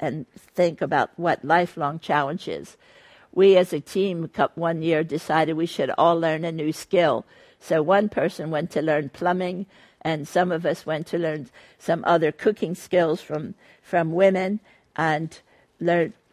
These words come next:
a couple others on the team who had never learned to drive, learned driving skills.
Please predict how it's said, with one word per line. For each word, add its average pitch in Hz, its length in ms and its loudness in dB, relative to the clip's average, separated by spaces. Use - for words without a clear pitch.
a - 100 -20
couple 160 300 0
others 175 320 0
on 156 120 -6
the 147 100 -2
team 180 320 -2
who 196 100 -2
had 151 160 0
never 160 260 0
learned 175 280 -4
to 147 120 -6
drive, 170 520 2
learned 165 280 -2
driving 170 480 0
skills. 170 560 -2